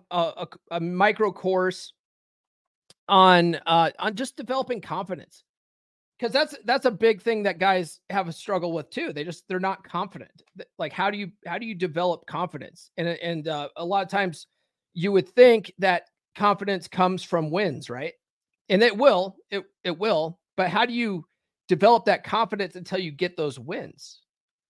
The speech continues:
right? If you, if you don't know how to talk to a girl, and so when you go up to talk to her, you just don't have the confidence, so you just sort of bail out and you, like, you walk up to a girl and go, "Eject, eject," and you fucking leave, <laughs> walk away and don't even talk to her and stuff like that.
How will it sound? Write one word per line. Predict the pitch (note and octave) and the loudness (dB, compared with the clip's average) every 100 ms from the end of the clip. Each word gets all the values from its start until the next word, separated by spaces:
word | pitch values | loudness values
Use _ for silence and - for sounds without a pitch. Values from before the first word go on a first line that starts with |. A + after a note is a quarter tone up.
| _ _ | _ _
right? | - C#3 A#3+ - _ _ _ _ - | -12 -10 -10 -14 _ _ _ _ -12
If | F#3 | -6
you, | A#3+ - - | -6 -6 -8
if | F3 | -4
you | A3+ G#3 _ _ _ _ _ _ | -4 -6 _ _ _ _ _ _
don't | A#3 C#4+ | 4 6
know | |
how | A3+ | 6
to | B3 | 6
talk | F#3 A#3+ A3+ | 4 2 2
to | A3+ G3 | -4 -6
a | |
girl, | D3 A#3 G#3+ F#3 F3 _ _ _ _ _ _ _ _ _ - | -4 0 4 4 2 _ _ _ _ _ _ _ _ _ 0
and | F#3 F3+ | 0 2
so | A3 F#3+ | 2 2
when | G3+ G3 | 0 -2
you | |
go | E3 A#3 | 4 4
up | A#3 | 4
to | G3+ | 2
talk | F#3+ A#3 - | 2 2 2
to | |
her, | G3 | 0
you | F3+ | 0
just | F3 A3 | -4 0
don't | G3 | 2
have | G3 | 2
the | D#3 | -2
confidence, | - G#3 G3+ F3+ C#3 | -2 -2 -2 -4 -6
so | E3+ | -6
you | D#3 | -4
just | E3+ - | -6 -2
sort | F#3 | -2
of | C#3+ | -2
bail | E3+ F3+ E3 | -2 -2 0
out | D#3 F3 E3+ | 0 0 -2
and | |
you, | C3+ D#3 | -6 -10
like, | - D#3+ C#3+ | -12 -12 -14
you | D3 | -16
walk | D#3+ F#3 F#3 | -2 2 2
up | F3+ | 0
to | F3+ | -2
a | |
girl | D#3+ F3+ | 0 0
and | E3+ | 0
go, | E3 D#3+ | -2 -4
"Eject, | D3+ B3+ A3 G#3 | -2 0 0 -2
eject," | F#3 A#3 G3 - | -2 -2 -2 -4
and | F#3 | -6
you | F3 | -6
fucking | - F#3 D#3+ D3 | -8 -8 -8 -6
leave, | G#3+ A3+ - | 0 0 6
<laughs> | |
walk | C4+ C4+ - | 8 8 6
away | C4+ A#3 C4 | 6 8 6
and | B3+ A3 | 4 4
don't | C4 | 4
even | B3+ A3 | 4 2
talk | F3+ F3 G3+ | 2 2 0
to | A3 | -2
her | G#3 | -2
and | G3+ | -2
stuff | G#3 | -2
like | G3+ F#3 | -4 0
that. | G3+ G#3 | 0 -2